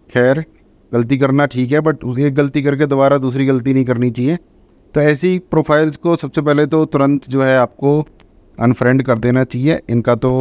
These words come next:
प्रोफाइल का फ्रेंड भी रहना मतलब जो है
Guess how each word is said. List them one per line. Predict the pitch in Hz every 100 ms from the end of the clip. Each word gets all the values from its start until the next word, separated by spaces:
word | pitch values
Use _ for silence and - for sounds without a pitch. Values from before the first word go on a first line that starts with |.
| 131 131 120 _
प्रोफाइल | 123 117 135 139
का | 135 151
फ्रेंड | 131 131 135 139
भी | 143
रहना | 135 139
मतलब | 139 127 135
जो | 123
है | 120 123 139